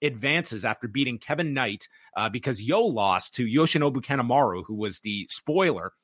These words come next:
So the semifinals will see Speedball Mike Bailey against Master Wato and El Desperado against Teton. And to me, this continues New Japan's, uh, booking of two thousand twenty-three, where this,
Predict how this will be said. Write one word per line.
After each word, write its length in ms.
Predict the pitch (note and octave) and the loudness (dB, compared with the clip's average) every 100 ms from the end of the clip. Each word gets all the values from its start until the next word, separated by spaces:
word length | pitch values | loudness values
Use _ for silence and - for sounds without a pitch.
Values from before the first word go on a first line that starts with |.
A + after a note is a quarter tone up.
| - - | -20 -8
So 340 | - A#2+ A#2 - _ - | 0 0 0 -6 _ -10
the 80 | |
semifinals 800 | A#2+ E3 G#3+ A3 C3+ C3+ C#3 D#3 | -4 0 0 2 0 0 0 -2
will 80 | A#2+ | -4
see 200 | A#2+ A#2+ | -6 -4
Speedball 640 | - - E3 A3 F3 F3 D3+ | -4 -4 -2 -2 2 0 2
Mike 300 | C3+ F3+ C#3+ | 2 0 0
Bailey 460 | B2+ G2 F2 G2+ _ - | 0 0 -4 -10 _ -8
against 280 | A2+ A#2 A2+ | -6 -6 -2
Master 360 | B2 E3 - | 0 0 2
Wato 580 | C#3+ A#2 B2 D#3 E2 E2+ - _ - | 0 2 0 -2 -6 -10 -16 _ -6
and 200 | G#2+ G#2+ - | -4 -2 0
El 160 | D3 | 2
Desperado 720 | D#3+ E3+ - C3 A#2+ A#2+ B2+ B2 - | 2 0 0 2 2 2 0 -2 -6
against 380 | A#2+ C3 B2 - | -2 0 -2 -4
Teton. 500 | - D3+ F#2 E2+ D2 _ - _ | -4 -4 -4 -8 -10 _ -20 _
And 360 | A2 A2+ A2+ - _ | 0 2 0 -4 _
to 80 | D#3+ | -2
me, 420 | E3 C#4+ G#3+ C#3+ _ | 0 2 2 0 _
this 200 | F#3 C4 | -4 -2
continues 840 | - A3 - E3+ F3+ F3+ F#3 E3+ - - | 0 -2 0 0 2 2 0 -2 -8 -4
New 200 | D3+ G3 | -2 0
Japan's, 760 | C#3 C#3+ D3 D3+ D3+ C3+ - _ _ - | -2 -2 0 2 0 -4 -8 _ _ -4
uh, 100 | A#2 | -4
booking 420 | A2 E3+ F3+ G3 | 0 -2 0 0
of 100 | C#3+ | 0
two 160 | - F3+ | -2 -2
thousand 380 | - D#3 D#3 C#3 | 2 2 0 -4
twenty-three, 720 | - D3+ E3+ A2+ C3 C#3 F#2 | -4 -2 -2 0 2 2 0
where 340 | G#2 C3 B2 | -2 0 0
this, 320 | A#2 F3+ - | 2 0 0